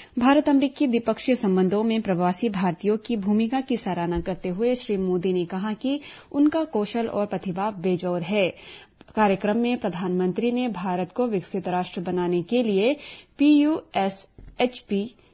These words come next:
मंत्र भी दिया। बाद में प्रधानमंत्री ने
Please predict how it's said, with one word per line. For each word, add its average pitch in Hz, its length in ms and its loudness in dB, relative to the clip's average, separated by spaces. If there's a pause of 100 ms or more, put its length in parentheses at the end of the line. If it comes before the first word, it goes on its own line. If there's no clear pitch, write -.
(160)
मंत्र 220 640 0
भी 175 200 0
दिया। 185 360 0 (460)
बाद 190 300 2
में 226 300 0 (480)
प्रधानमंत्री 196 720 2
ने 233 280 -2